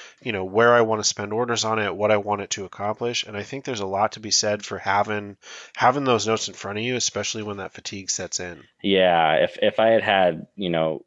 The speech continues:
Speaker 2: some note cards or, or just, just, just my thoughts composed to
Speaker 1: Mm-hmm.
Speaker 2: kinda coach myself with before the game, maybe I would have played a little better.
Speaker 1: Yeah.
Speaker 2: Um, but, uh,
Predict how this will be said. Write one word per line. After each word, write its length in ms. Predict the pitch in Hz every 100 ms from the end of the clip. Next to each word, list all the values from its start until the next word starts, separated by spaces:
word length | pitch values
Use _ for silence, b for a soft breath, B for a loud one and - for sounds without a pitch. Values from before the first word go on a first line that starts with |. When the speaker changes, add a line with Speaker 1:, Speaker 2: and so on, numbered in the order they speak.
| _
Speaker 2:
some 300 | - 87 85
note 220 | 82 82
cards 460 | - 82 80 80 80
or, 240 | 78 78
or 160 | - 78
just, 260 | 90 - -
just, 260 | 110 -
just 180 | - -
my 140 | 92
thoughts 420 | - 87 87 - -
composed 680 | 85 - 90 92 90 87
to 200 | 90 82 - B B B -
Speaker 1:
Mm-hmm. 60 |
Speaker 2:
kinda 280 | 107 90 78 - _
coach 320 | - 101 95 87
myself 460 | 82 - 85 -
with 200 | 85 82
before 320 | 82 - 82
the 80 | 78
game, 320 | 78 80 80
maybe 220 | 78 76 78
I 80 |
would 160 | 76 78
have 100 | 78
played 160 | 82 78
a 60 |
little 200 | 78 78
better. 400 | 78 76 78 78 _ _ _ _ _ _ _ _ -
Speaker 1:
Yeah. 460 | 78 76 73 76
Speaker 2:
Um, 320 | 73 73 80 _ _ _ -
but, 340 | 76 76 73
uh, 340 | 73 73 73